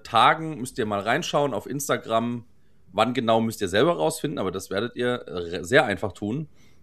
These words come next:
ein, ähm, Gewinnspiel machen.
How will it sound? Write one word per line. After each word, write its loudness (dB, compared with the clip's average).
ein, 0
ähm, -4
Gewinnspiel 0
machen. -4